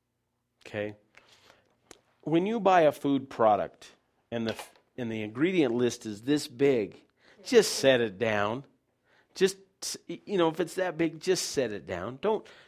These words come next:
don't even bother continuing. Okay?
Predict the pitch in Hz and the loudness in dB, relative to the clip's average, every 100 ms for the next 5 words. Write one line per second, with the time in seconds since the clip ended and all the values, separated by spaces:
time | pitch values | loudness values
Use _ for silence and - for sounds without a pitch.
0 | - 226 214 190 156 127 127 117 101 - | -2 -2 -2 -4 -6 0 2 2 0 -6
1 | _ _ _ _ - 120 107 120 104 80 | _ _ _ _ -8 -8 -6 -6 -6 -10
2 | 69 _ _ _ _ _ _ - 110 139 | -16 _ _ _ _ _ _ -10 -8 -8